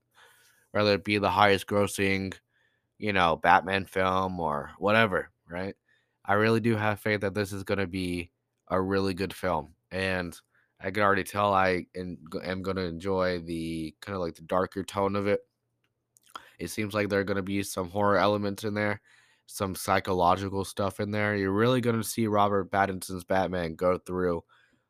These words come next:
a lot of emotional toll and emotional damage, and you're gonna have to see him work through that in order to fight off all of the villains and stuff like that, or just the enemies that come his way.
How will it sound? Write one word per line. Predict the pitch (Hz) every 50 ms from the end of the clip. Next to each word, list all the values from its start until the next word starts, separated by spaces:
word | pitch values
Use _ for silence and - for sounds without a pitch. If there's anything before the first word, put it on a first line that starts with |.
| _ _ -
a | 85 87
lot | 90 90 87 87 90 90
of | 92 87 80 87
emotional | 80 82 85 87 87 85 - - 92 87 85 80
toll | - - - 92 98 101 104 104 110 113 _ _ _ _ _ _ _ _
and | - 85
emotional | 85 82 85 87 92 95 87 - - 98 90 82
damage, | 78 85 92 95 95 98 98 95 92 - - _ _ _
and | - 92
you're | 90 90
gonna | 85 92 87 87
have | 90 92 90 87
to | - 85
see | - - 98 95
him | 92 90
work | 90 87 87 - -
through | - 98 95
that | 90 98 95 95 90 -
in | 90 90
order | 92 90 92 87 80
to | 78 80
fight | - - 95 92 92 90
off | 90 87 87 90 87 - -
all | - 87 87 92 92 90
of | 87 82
the | 87 85 80 80 78
villains | - 110 113 117 117 113 113 110 107 101 -
and | 90 90 85
stuff | - - 101 98 - -
like | 98 95 98
that, | - 98 95 92 - _ _ _ _ _ _ _ _ _ _ _
or | - 101 104
just | 107 123 120 -
the | 101 92
enemies | 98 98 98 98 98 98 -
that | - 98 90 -
come | - 98 92
his | 90 85 - - -
way. | 101 104 110 107